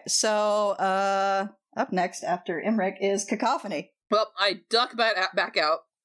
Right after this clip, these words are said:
Speaker 2: Can I sort of see the other skelly bones over there?
Speaker 1: Uh, I would say he has half cover, so plus two to A C.
Speaker 2: Oh, I don't even have to worry about that. This isn't, <laughs> this isn't an attack. Uh, I need him to roll wisdom.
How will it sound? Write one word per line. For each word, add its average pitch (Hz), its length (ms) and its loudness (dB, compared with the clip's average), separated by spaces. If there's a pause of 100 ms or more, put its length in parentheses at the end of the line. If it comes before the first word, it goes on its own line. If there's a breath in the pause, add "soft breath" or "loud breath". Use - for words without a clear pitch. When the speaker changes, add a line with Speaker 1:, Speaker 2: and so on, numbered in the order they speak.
(160)
Speaker 2:
Can 208 100 -2
I 277 80 0
sort 233 220 -2
of 208 80 -6
see 220 160 -4
the 190 140 0
other 180 160 0
skelly 180 340 0
bones 185 240 -2
over 180 120 0
there? 190 240 -2 (540)
Speaker 1:
Uh, 214 380 2
I 226 80 0
would 262 140 0
say 247 200 2
he 233 100 2
has 202 160 0
half 180 240 0
cover, 175 300 -4
so 170 220 0
plus 190 240 -2
two 202 160 -2
to 175 100 2
A 165 100 0
C. 147 340 -6 (240)
Speaker 2:
Oh, 196 180 4
I 196 80 2
don't 202 100 2
even 196 100 2
have 190 80 0
to 196 60 2
worry 190 140 2
about 165 180 0
that. 147 200 0
This 170 140 0
isn't, 180 240 2
<laughs> - 0 -
this 180 240 0
isn't 196 220 0
an 180 80 0
attack. 180 320 -2 (400 loud breath)
Uh, 214 160 2
I 254 120 2
need 285 200 0
him 240 200 2
to 240 100 2
roll 262 760 0
wisdom. 170 920 0